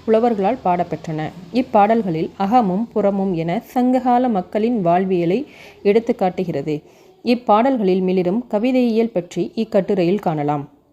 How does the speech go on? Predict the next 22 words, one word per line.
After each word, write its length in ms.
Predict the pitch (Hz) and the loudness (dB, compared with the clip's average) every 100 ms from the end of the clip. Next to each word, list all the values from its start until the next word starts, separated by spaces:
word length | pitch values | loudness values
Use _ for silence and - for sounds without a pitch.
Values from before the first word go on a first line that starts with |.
| _ _ | _ _
அகத்திணை 500 | 208 208 277 277 247 | -4 0 2 2 0
பாடல்களில் 560 | 254 185 180 175 180 240 | 2 0 2 0 0 -2
கவிதை. 480 | - 151 147 156 143 - _ _ - - - - _ | -2 -2 -2 -2 -4 -8 _ _ -20 -20 -20 -20 _
"நிலத்தினும் 520 | 208 240 262 254 254 262 | 2 4 4 2 0 0
பெரிதே, 540 | 185 202 170 170 247 _ _ | 0 0 0 -2 -4 _ _
வானினும் 500 | 202 214 240 240 247 | -4 0 2 2 2
உயர்ந்தென்று, 720 | 202 202 214 196 170 170 175 - 208 | 2 0 0 0 -2 -2 -4 -4 -2
நீரினும் 460 | 233 240 233 240 | 0 2 2 2
ஆரளவென்றே." 880 | 202 190 208 208 190 170 165 165 156 - _ _ _ - _ _ - - - - - _ _ _ _ _ _ - | 0 2 2 2 0 -2 0 -2 -2 -8 _ _ _ -20 _ _ -20 -20 -20 -20 -20 _ _ _ _ _ _ -2
அந்த 280 | 202 208 196 | 2 4 4
பாடல் 400 | 190 196 220 254 | 6 4 2 -2
குறுந்தொகை 440 | 247 254 240 220 214 | -2 0 0 0 -2
பாடல் 300 | 165 151 - | -4 -4 -6
என 160 | 180 | -6
தொடங்கும் 480 | 185 175 175 208 302 | -4 -2 -2 -4 -4
பாடல் 320 | 185 175 247 254 | -4 -4 -4 0
குறுந்தொகை 420 | 226 226 196 202 | 2 2 0 -2
பாடல். 360 | 175 156 156 175 _ - | -4 -4 -4 -6 _ -2
"தனக்கும் 580 | 208 240 - 190 254 | 0 0 -2 -4 -4
தலைவனுக்கும் 680 | - 180 226 240 226 226 220 | 0 2 2 2 0 -2 -6
உள்ள 440 | 180 180 160 226 - _ _ - - | -2 0 0 -2 -4 _ _ -10 -4
நட்பானது 680 | 180 - 220 185 156 160 | -2 2 2 2 0 -2